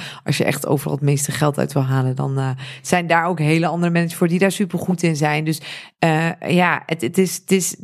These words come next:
het is heel erg qua behoefte en gewoon qua persoonlijke klik. En dat je echt het gevoel hebt van, kijk,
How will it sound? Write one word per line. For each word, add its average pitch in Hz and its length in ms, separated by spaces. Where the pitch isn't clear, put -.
het - 300
is 185 140
heel 208 360
erg - 260
qua 175 160
behoefte 170 480
en 190 280
gewoon 214 160
qua 196 140
persoonlijke 175 520
klik. 160 400
En - 100
dat 170 120
je - 140
echt - 220
het 175 120
gevoel - 240
hebt 165 180
van, 156 260
kijk, - 480